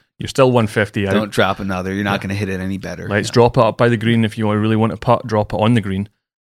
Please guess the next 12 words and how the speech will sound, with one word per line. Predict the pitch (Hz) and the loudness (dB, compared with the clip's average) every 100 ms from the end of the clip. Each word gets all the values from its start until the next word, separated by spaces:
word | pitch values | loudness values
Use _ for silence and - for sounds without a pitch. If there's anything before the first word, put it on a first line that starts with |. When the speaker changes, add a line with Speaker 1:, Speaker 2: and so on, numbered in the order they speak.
| - | -2
Speaker 1:
But | 107 107 123 | 0 2 0
this | 131 - | -2 2
guy's | 123 123 | 2 2
at | 110 | -2
the | - | -4
front | 131 127 | -2 0
of | 104 110 104 | -2 -6 -6
eight | 120 127 - - _ - | -4 -4 -4 -16 _ -8
on | 104 | -4
the | |
wee | 104 107 | -2 -2
course. | - 107 101 | 0 0 -2